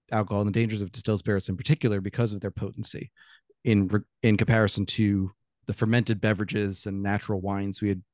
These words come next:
been drinking for thousands of years beforehand. Um, in your case, in many ways, prohibition temperance starts with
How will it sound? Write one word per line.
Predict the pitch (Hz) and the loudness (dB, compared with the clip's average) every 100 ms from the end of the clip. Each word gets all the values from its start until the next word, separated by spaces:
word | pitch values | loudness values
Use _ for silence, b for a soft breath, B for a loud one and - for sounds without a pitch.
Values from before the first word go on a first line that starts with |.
| _ _ - | _ _ -6
been | 107 | -2
drinking | 139 156 107 98 | 0 0 0 -2
for | 110 101 98 | -2 -2 -2
thousands | - 95 92 98 123 | -2 -4 -4 -6 -6
of | |
years | 104 95 98 - | -4 -2 -4 -6
beforehand. | - 123 131 92 - - b b b b b b b b - | -4 2 2 0 -8 -20 b b b b b b b b -6
Um, | 117 104 101 - _ _ _ _ - | 0 0 0 -4 _ _ _ _ -2
in | 127 117 110 107 - _ _ _ _ - | 2 4 4 2 -2 _ _ _ _ -2
your | 127 156 | 4 4
case, | 147 117 - - - _ _ - | 4 2 0 -8 -18 _ _ 0
in | |
many | 120 117 | 2 4
ways, | 113 107 | 2 0
prohibition | - 135 120 - 113 | 2 2 2 -2 -2
temperance | 117 107 113 110 - - _ _ _ _ _ | -2 -2 -2 -2 -6 -14 _ _ _ _ _
starts | - - 147 - - - _ _ _ _ | -6 2 2 2 -6 -14 _ _ _ _
with | - 101 95 - - | -4 -2 -2 -6 -12